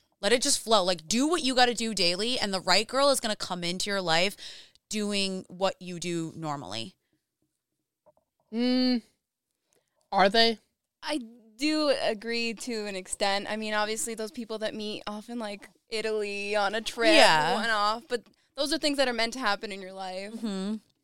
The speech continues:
Speaker 1: You won't miss her.
Speaker 2: I
Speaker 1: You won't miss her.
Speaker 2: Yeah, but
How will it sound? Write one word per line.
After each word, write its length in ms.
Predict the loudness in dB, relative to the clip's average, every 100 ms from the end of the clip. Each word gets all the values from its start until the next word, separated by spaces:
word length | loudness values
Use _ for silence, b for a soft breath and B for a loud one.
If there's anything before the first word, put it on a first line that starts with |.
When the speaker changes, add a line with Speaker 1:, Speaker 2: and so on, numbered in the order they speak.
| _ _ _ _ _ _ _ _ _ _ _ _ _ _ _
Speaker 1:
You 140 | -4
won't 220 | 2 2 2
miss 240 | 0 0
her. 240 | -2 -4 _ _ _ -20 B B B B -6
Speaker 2:
I 240 | 0 4
Speaker 1:
You 300 | 4 4 4
won't 300 | 6 4 4
miss 240 | -2 -4 -2
her. 260 | -4 -8 _ _
Speaker 2:
Yeah, 120 | 6 8
but 240 | 8